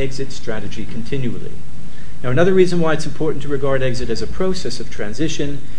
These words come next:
is be-, is because state building operations are generally complex operations. And insofar as it's not possible to deal with all aspects of state building concurrently, exit's likely to take place in stages,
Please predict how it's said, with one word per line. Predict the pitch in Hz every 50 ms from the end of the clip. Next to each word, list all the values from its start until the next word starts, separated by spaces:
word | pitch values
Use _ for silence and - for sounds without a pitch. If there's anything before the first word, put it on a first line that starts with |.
| - - - - -
is | 135 127
be-, | 135 143 135 -
is | - 135 131
because | 143 135 123 143 131 123 -
state | - - - 175 208 202 - 151
building | 156 156 143 139 135
operations | 131 123 127 131 127 127 127 123 127 131 120 123
are | 127 127
generally | 123 123 147 156 151 147 131 131 131 127 127 - - - - - - -
complex | - - 196 190 180 175 175 - 131 107 92 90 - -
operations. | 104 90 - - 98 90 87 87 85 - - - - - - - - - - - - -
And | 117
insofar | 131 160 175 170 185 185 170 - - 156 151 151
as | 135 -
it's | 147 131 - -
not | 156 151 - -
possible | - - 160 156 131 127 - 151 139 127
to | 131 143
deal | 135 135 143 139 139
with | 131 127 123 127 - - -
all | - 156 170 185 190 185 160 135
aspects | 123 113 - - 110 95 90 - -
of | - 95 -
state | - - 131 127 123 -
building | 123 117 113 113 110 104
concurrently, | - 104 104 104 101 - 165 170 151 139 - - 95 95 101 - - - - - - - - - - - - -
exit's | 151 165 160 156 165 165 - -
likely | 139 147 147 151 139 - 151 135
to | 139 135
take | 123 - 135 127 123 -
place | - 117 104 101 - -
in | 139 127
stages, | - - - 175 160 147 - - 180 - - - - -